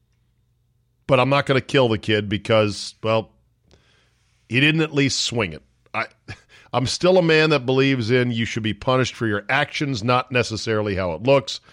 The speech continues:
And if you look at the video, it's not like he was swinging it. I mean, he had the chair above his head momentarily, but in our freeze frame society, you take that one picture, and you know the saying, "A picture tells a thousand words."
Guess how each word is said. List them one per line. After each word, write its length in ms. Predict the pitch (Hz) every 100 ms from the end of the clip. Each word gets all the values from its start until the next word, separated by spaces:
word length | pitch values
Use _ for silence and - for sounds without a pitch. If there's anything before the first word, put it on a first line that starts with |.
| - - _
And 120 | 139 135
if 80 |
you 80 | 147
look 140 | 208 202
at 60 |
the 120 | 160
video, 1300 | 120 110 120 214 233 175 135 110 104 101 104 107 101 - _ _ _ _ _ _ -
it's 240 | 147 -
not 400 | 175 185 190 180
like 220 | 147 139
he 180 | - 151
was 240 | 131 117
swinging 600 | - - - 143 160 147
it. 140 | 135 131
I 20 |
mean, 140 | 139 151
he 120 | 170
had 140 | 160
the 80 | 131
chair 320 | - - 170
above 240 | 143 143 135
his 120 | 127
head 180 | 127 120
momentarily, 540 | 120 110 - 135 113
but 200 | 101 131
in 100 | 135
our 120 | 135
freeze 560 | 127 - 202 214 196 143
frame 420 | - 170 156 135
society, 760 | 120 107 - 127 101 80 67 - _ _ _ _ _ _ _ _ _ -
you 100 | 127
take 380 | - 175 165
that 220 | 165 143 135
one 220 | 131 117
picture, 720 | - 196 - - 101 98 104 _ _ _ _ -
and 120 | 123
you 60 | 135
know 140 | 135
the 80 | 127
saying, 360 | - 147 131 117
"A 60 |
picture 380 | - 139 - 123
tells 320 | - 123 113
a 40 | 98
thousand 480 | 113 110 101 95
words." 440 | 123 160 123 107